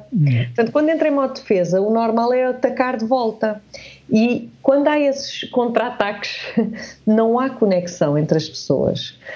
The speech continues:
Speaker 2: E, portanto, não há o reforço do vínculo, que é, o, que é o que mais importa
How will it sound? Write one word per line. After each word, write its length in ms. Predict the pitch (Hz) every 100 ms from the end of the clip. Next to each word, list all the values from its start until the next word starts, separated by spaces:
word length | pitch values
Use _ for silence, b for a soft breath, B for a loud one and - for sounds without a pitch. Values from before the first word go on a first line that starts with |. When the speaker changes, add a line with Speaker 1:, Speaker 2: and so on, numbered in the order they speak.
| B -
Speaker 2:
E, 80 | 175
portanto, 400 | - 214 208 220
não 220 | 220 226
há 100 | 233
o 60 |
reforço 560 | 226 - - 240 233 -
do 120 | 226
vínculo, 540 | 220 254 233 233 226 233 -
que 100 | 175
é, 120 | 160
o, 200 | 127 143
que 120 | -
é 40 | 190
o 60 |
que 80 | 185
mais 200 | 208 214
importa 640 | 254 254 226 226 208 160